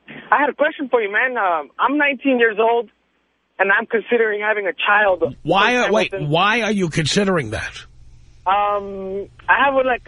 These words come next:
Speaker 1: uh, my mom just had another baby, like, six months ago, and I have a little baby brother, and I, I just can't stop, like, wanting to be around him, and he's just so, so beautiful.
Speaker 2: That's
Speaker 1: you know? And I
Speaker 2: fine, but you've got to wait until it's the appropriate time.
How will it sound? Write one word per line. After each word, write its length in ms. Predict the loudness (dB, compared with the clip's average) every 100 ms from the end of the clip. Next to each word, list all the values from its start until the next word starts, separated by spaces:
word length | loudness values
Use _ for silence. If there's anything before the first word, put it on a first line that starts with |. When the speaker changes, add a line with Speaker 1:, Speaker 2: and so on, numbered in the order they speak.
| -4
Speaker 1:
uh, 120 | 0
my 160 | 2 2
mom 320 | 0 0 -2
just 140 | -2
had 140 | 0 0
another 260 | 2 0
baby, 460 | 0 0 0 -4 -4 -2
like, 140 | 0 -2
six 140 | 0 0
months 200 | -2 0
ago, 220 | 0 0
and 100 | -2
I 40 |
have 100 | -2 -2
a 40 |
little 160 | -2 -2
baby 220 | -2 -2
brother, 420 | 0 0 2 -2 -6 -20 -20 -20 -20 -20 -20 -10 0
and 400 | 2 2 0 0 -2 -4 -20 -20 _ _ _
I, 640 | 0 0 -2 -4 -2 0 0
I 40 | 0
just 200 | -2 0
can't 220 | 0 0
stop, 300 | 0 0 0
like, 180 | 0 0
wanting 440 | 0 -2 0 -2 -2
to 60 |
be 200 | 0 2
around 400 | 2 2 0 0
him, 260 | -2 -4 -2
and 80 | 0
he's 220 | -2 0
just 200 | 0 -2 0
so, 480 | 2 2 2 2 -2 0
so 140 | 0
beautiful. 580 | 0 2 4 2 0 0
Speaker 2:
That's 260 | 0 2 0
Speaker 1:
you 60 |
know? 60 | 0
And 80 | 2
I 320 | 2 2 0
Speaker 2:
fine, 80 | -2
but 220 | -2 -2
you've 220 | 0 0 2
got 260 | 2 2
to 140 | 0 0
wait 540 | 0 2 0 0 -2
until 400 | -2 -2 0 0
it's 140 | -2 0
the 140 | 0
appropriate 600 | 0 0 0 2 2 0
time. 440 | 2 2 2 0